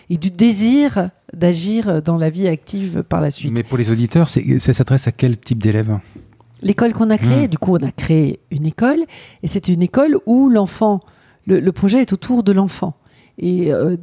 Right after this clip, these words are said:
Speaker 1: dans, euh, une propriété qui, à quinze kilomètres d'Arles, donc dans la nature,
Speaker 2: Mhm.
Speaker 1: c'est une école locale, c'est une école du réel, où les enfants apprennent au milieu de la nature. Euh, aujourd'hui,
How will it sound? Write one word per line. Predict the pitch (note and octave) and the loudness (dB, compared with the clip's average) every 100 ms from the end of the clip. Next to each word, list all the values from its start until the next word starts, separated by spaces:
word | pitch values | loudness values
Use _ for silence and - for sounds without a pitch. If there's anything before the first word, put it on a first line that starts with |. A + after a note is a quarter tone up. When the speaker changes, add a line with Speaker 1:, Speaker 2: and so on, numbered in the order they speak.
| F3 | -2
Speaker 1:
dans, | F#3 F#3 E3+ | 2 4 4
euh, | E3 D#3 | 4 2
une | - E3 D#3+ | 0 -2 -2
propriété | - - F#3 F3 G3 F#3 _ | -4 -2 -2 0 -2 -2 _
qui, | - - - | -20 -12 -6
à | E3 | -4
quinze | - F3 - | 0 0 0
kilomètres | F3 D#3+ F3 | 0 0 2
d'Arles, | G3+ C4+ C4+ | 2 2 0
donc | F#3 E3 | -2 0
dans | D#3+ | 2
la | E3+ E3+ | 4 4
nature, | F#3 - C4+ C#4+ D4+ - - | 2 0 0 0 -2 -8 -14
Speaker 2:
Mhm. | A2+ | -10
Speaker 1:
c'est | C3+ F3+ | -8 -4
une | F3+ | -2
école | F3 E3+ E3 D3+ - - | -2 0 0 -2 -6 -2
locale, | F3+ G3+ A#3+ - C#4 D#4 - - - | 2 4 2 0 0 0 -4 -18 -20
c'est | - F3 | -16 -6
une | G3 | -2
école | F#3+ - F3+ E3+ - D#3+ | -2 2 2 2 -6 -8
du | F3 - - | -8 -6 -6
réel, | E3 G#3+ G#3+ A#3+ D4 | 0 2 4 4 2
où | |
les | F#3 E3 | 2 2
enfants | F3 - F3+ - | 0 0 -4 -2
apprennent | F3+ - G#3+ F#3 | -4 -2 -2 0
au | |
milieu | E3+ E3 | 0 -2
de | D#3+ | 0
la | D#3+ | 0
nature. | E3+ - C4+ D4 - - - - - | -2 -4 -6 -6 -8 -20 -20 -20 -6
Euh, | D3+ D3+ C#3+ - | -2 0 0 0
aujourd'hui, | - F3+ F3 F3 C#4+ | 2 2 2 2 2